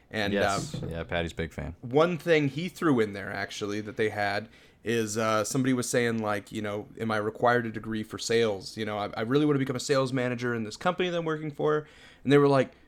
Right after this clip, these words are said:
Speaker 1: "No degree will teach you how to be a good salesperson.
Speaker 2: Absolutely not.
Speaker 1: The only
Speaker 2: Yeah,
Speaker 1: way
Speaker 2: I
Speaker 1: you
Speaker 2: agree
Speaker 1: can
Speaker 2: with
Speaker 1: learn
Speaker 2: that.
Speaker 1: to be a good salesperson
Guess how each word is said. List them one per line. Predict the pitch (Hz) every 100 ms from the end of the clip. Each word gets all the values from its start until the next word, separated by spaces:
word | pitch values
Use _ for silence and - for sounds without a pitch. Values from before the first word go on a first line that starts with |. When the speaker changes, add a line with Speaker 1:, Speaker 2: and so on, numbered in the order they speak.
| _ -
Speaker 1:
"No | 113 131 202
degree | 202 120 135
will | 117 107
teach | - 127
you | 120
how | 110
to | 107
be | 104
a | 104
good | 104 -
salesperson. | 107 107 - 95 92 85 - -
Speaker 2:
Absolutely | 98 110 - 87 82
not. | 78 82
Speaker 1:
The | 135
only | 139 156
Speaker 2:
Yeah, | 151
Speaker 1:
way | 147
Speaker 2:
I |
Speaker 1:
you | 147
Speaker 2:
agree | 135
Speaker 1:
can | 139
Speaker 2:
with | 131
Speaker 1:
learn | 131
Speaker 2:
that. | 127
Speaker 1:
to |
be | 127
a |
good | 120 113
salesperson | 127 131 135 170 156 180 185